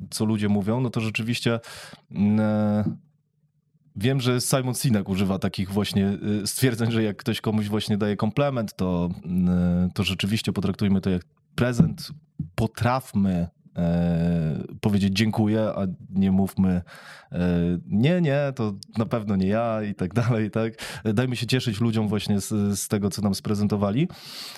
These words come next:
e, bo to rzeczywiście może być przyjemne, e, jeżeli dobrze się to przyjmie. Mm, i tak, no to jest fajne, to jest, e, bardzo fajne. Dobra, powiedz mi, Asiu, czym ty się zajmujesz? Wie-, ja wiem, że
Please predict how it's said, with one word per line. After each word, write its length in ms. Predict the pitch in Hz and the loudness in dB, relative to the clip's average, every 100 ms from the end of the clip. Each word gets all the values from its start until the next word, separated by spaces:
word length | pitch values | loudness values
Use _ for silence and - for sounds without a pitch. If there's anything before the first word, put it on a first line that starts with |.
| - | -4
e, 380 | 101 104 101 101 | 0 2 2 2
bo 80 | 110 | 0
to 100 | 113 | 0
rzeczywiście 420 | 110 113 110 - | 0 -2 0 2
może 180 | 107 104 | 2 2
być 140 | 104 | -2
przyjemne, 480 | - 110 95 113 175 - - - - | -2 0 2 2 0 -6 -16 -18 -10
e, 240 | - 101 101 | -2 0 2
jeżeli 320 | 104 110 104 | 2 2 2
dobrze 220 | 107 101 | 0 0
się 100 | - | -2
to 120 | 107 101 | -2 0
przyjmie. 440 | - 110 139 175 - - | 0 2 2 0 -4 -6
Mm, 600 | 107 113 117 120 120 120 - | 0 2 4 2 2 0 -2
i 640 | 120 127 131 131 135 139 151 143 _ - - _ _ _ - | 0 2 2 2 2 2 2 -2 _ -20 -20 _ _ _ -2
tak, 180 | 170 | 0
no 140 | 156 214 | 2 0
to 120 | 247 | 0
jest 160 | 190 - | -2 0
fajne, 320 | 101 85 - | -2 -2 -6
to 120 | 127 | -4
jest, 520 | 117 - - - - | -4 -6 -10 -10 -8
e, 340 | 117 110 107 104 | -4 0 0 2
bardzo 260 | 107 101 | 0 0
fajne. 300 | 104 92 160 | 0 0 2
Dobra, 240 | 104 160 104 | 2 0 -2
powiedz 500 | - 190 196 - 160 | -2 -2 0 -4 -2
mi, 320 | 147 156 151 - | 2 2 0 -2
Asiu, 400 | 131 135 - 139 139 _ _ _ | -2 -2 0 -2 -2 _ _ _
czym 340 | 156 151 156 147 - | 0 2 0 -2 0
ty 200 | 127 127 | 2 2
się 260 | - 113 | 0 0
zajmujesz? 600 | 110 107 107 80 - - 117 | 2 2 2 0 -4 -2 -2
Wie-, 100 | - - 113 | -2 -4 0
ja 80 | 131 | 2
wiem, 140 | 190 | 4
że 160 | 170 | 2